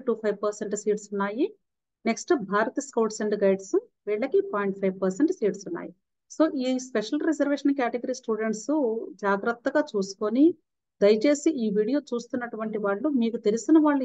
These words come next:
ఎవరైనా ఈ categories లో కానీ బైపీసీ లేదా ఎంబైపీసీ చదువుతూ ఉంటే, అలాంటి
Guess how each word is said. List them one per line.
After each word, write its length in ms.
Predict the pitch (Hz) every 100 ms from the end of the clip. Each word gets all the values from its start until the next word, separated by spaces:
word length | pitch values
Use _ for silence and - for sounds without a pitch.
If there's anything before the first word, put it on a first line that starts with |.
| 226
ఎవరైనా 400 | 202 220 240 240 226 220
ఈ 40 | 208 202
categories 500 | 202 220 - 226 -
లో 60 | 220 208
కానీ 280 | 202 208 220 220 _ _ _ 180
బైపీసీ 540 | 196 214 240 226 254 262 233
లేదా 220 | 202 220 240 -
ఎంబైపీసీ 500 | 196 220 220 226 - 233
చదువుతూ 360 | 196 196 202 208 196
ఉంటే, 160 | 196 277 214
అలాంటి 260 | 196 190